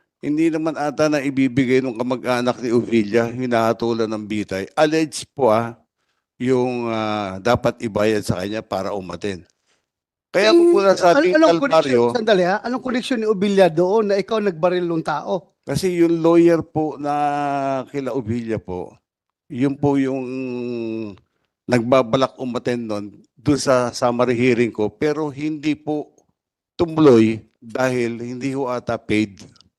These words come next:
Speaker 1: So, in short po,
Speaker 2: At
Speaker 1: nag-
Speaker 2: least, at least,
Speaker 1: Oh, ah.
Speaker 2: that, those are all your assumptions, ha? Those are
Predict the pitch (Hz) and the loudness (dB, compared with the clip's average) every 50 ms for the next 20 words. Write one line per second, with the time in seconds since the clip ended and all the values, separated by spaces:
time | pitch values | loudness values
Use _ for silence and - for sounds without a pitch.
0 | _ _ _ _ _ _ _ _ _ _ _ _ _ _ _ _ _ _ - - | _ _ _ _ _ _ _ _ _ _ _ _ _ _ _ _ _ _ -4 -2
1 | 196 202 202 208 202 180 - 190 180 170 - - 147 143 135 151 262 240 302 269 | -2 0 0 -2 -4 -2 -2 -2 -2 -2 0 0 0 2 2 2 2 4 4 4
2 | 233 - 269 262 220 254 240 233 233 - - _ - - 147 147 131 127 120 - | 4 4 2 -2 -2 0 0 0 0 -4 -10 _ -4 -2 0 0 0 0 -4 -6
3 | - - - - - - - - 202 196 226 247 240 190 185 180 202 214 - - | -10 -16 -20 -20 -20 -20 -20 -16 -4 -2 0 0 0 -2 2 4 6 6 6 6
4 | - 247 226 214 - - 226 226 220 202 180 208 208 - - 175 - 190 175 165 | 4 4 4 2 2 6 6 6 6 6 4 0 -2 -2 -4 -2 0 0 0 0
5 | 160 180 175 151 139 131 147 156 170 175 175 _ _ _ _ _ _ _ - 175 | 0 0 -2 -2 -2 -4 -6 -6 -6 -8 -8 _ _ _ _ _ _ _ -4 -2
6 | - - 202 196 | -2 -2 -2 -4